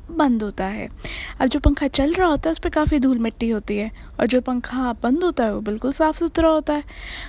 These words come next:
तो गेस्ट, अ, जो होते हैं वो पूछते हैं उस घर के मालिक से कि ये जो पंखा चल रहा है इसको भी तुम साफ़ सुथरा करके रखा करो ना।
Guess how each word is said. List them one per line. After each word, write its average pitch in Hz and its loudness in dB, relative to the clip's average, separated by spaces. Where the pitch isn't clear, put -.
तो 415 6
गेस्ट, 370 0
अ, 370 2
जो 330 4
होते 294 4
हैं 302 6
वो 339 0
पूछते 370 4
हैं 285 2
उस - 4
घर 285 2
के 302 0
मालिक 247 0
से 254 -2
कि 330 2
ये 392 6
जो 392 0
पंखा 330 2
चल 381 0
रहा 269 2
है 127 0
इसको - 0
भी 440 6
तुम 415 0
साफ़ 339 4
सुथरा 370 0
करके 277 0
रखा 226 -2
करो 196 -2
ना। 294 -2